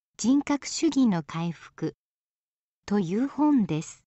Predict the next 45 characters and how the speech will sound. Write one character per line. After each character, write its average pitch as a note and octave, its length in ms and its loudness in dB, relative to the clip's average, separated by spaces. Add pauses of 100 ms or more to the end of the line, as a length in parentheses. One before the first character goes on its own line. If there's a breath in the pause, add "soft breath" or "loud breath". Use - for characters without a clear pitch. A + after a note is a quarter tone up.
人 D4+ 280 2
生 A3 300 0
最 C4 280 0
大 C#4 240 4
の B3+ 220 4
恩 C#4+ 160 2
書 - 280 -4 (120)
「七 A#3+ 300 2
つ - 160 -4
の F3+ 180 2
習 A#3 320 -2
慣」 C4+ 360 2
は、 A3+ 180 2 (320)
何 D#4 260 2
度 C4+ 160 4
読 C4 220 4
ん B3+ 40 6
だ A3+ 120 0
か E3 180 -4
わ D3+ 140 -6
か G3+ 140 -2
り G#3+ 120 2
ま A#3+ 140 2
せ A#3+ 200 0
ん G#3+ 120 2
が、 F3+ 180 0 (340)
こ A#3+ 140 0
れ C#4 160 4
ま C#4 160 4
で G3 240 -2
数 C#4+ 340 0
十 D#4 200 0
冊 - 500 -4
読 C#4 180 2
ん D4 120 4
だ G#3+ 100 2
人 A3+ 300 2
生 D4 300 0
論 B3+ 280 4
の F3+ 80 2
本 C#4+ 340 0
の A3 120 4
中 G#3+ 340 0
で F#3+ 160 0
も、 E3 160 -2